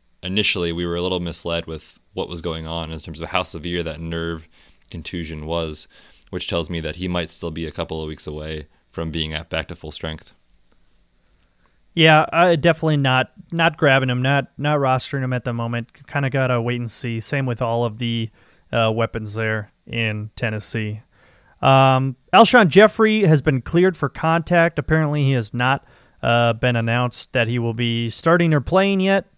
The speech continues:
Speaker 2: but you gotta imagine if he's been out this long, uh, and he's cleared for contact now that he's probably starting. I,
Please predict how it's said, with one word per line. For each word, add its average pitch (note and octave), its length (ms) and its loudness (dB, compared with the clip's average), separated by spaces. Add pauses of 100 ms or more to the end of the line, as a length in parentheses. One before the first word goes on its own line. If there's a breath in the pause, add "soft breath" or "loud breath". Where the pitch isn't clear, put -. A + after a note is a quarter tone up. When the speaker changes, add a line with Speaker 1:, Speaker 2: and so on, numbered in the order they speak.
Speaker 2:
but F3 320 4 (120)
you D#3+ 100 -2
gotta G3+ 220 6
imagine D3+ 420 2
if B2+ 120 -4
he's C3 220 -4
been C3 200 -2
out C3+ 200 0
this C3 220 -2
long, C3 400 0 (500 soft breath)
uh, A#2 220 4
and A2+ 80 0
he's A2+ 160 -4
cleared D#3+ 300 0
for C3 80 -2
contact C3 500 -2
now A#2 160 -2
that A2+ 100 -4
he's A2 140 -8
probably C3 640 0
starting. A2 640 -4
I, - 300 -10